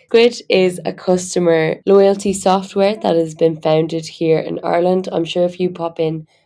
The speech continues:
to any of your favourite restaurants or cafes,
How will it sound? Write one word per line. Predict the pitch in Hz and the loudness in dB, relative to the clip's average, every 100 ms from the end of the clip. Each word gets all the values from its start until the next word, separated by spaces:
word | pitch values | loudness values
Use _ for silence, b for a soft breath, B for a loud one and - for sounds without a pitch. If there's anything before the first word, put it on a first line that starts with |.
| _ | _
to | - 202 | -6 -4
any | 170 175 196 | 0 2 2
of | 180 | 2
your | 180 | 0
favourite | 175 160 160 156 156 - | 0 0 2 0 -2 -8
restaurants | 165 156 156 - 151 147 147 | -2 -2 -4 -4 -4 -4 -6
or | 160 156 | -8 -8
cafes, | 156 156 - 156 185 202 | -10 -12 -2 2 2 0